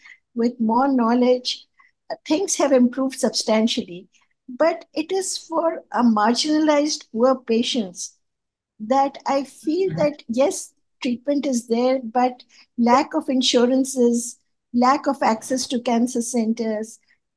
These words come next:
Speaker 1: uh, illiteracy, these are common to all of our people. And these are the people who, uh, who have more cancers, they come with advanced disease and they're not curable. And they are the ones who
Speaker 2: Hmm.
Speaker 1: suffer the most because they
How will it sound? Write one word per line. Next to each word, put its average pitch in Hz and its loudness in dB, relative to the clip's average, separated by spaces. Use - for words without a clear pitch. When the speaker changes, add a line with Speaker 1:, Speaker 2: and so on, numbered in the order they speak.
Speaker 1:
uh, 247 0
illiteracy, 277 0
these 330 -4
are 427 -2
common 370 -2
to 392 0
all 330 0
of 294 0
our 262 2
people. 302 -2
And 254 0
these 339 0
are 381 0
the 320 -6
people 294 0
who, 277 -6
uh, 285 0
who 320 -2
have 294 0
more 262 4
cancers, 277 0
they 220 4
come 247 2
with 311 0
advanced 240 0
disease 240 0
and 220 0
they're 208 0
not 196 -6
curable. 127 -6
And 285 0
they 285 4
are 339 2
the 370 0
ones 302 0
who 330 4
Speaker 2:
Hmm. 294 2
Speaker 1:
suffer 302 -2
the 277 2
most 262 0
because 277 -4
they 285 -4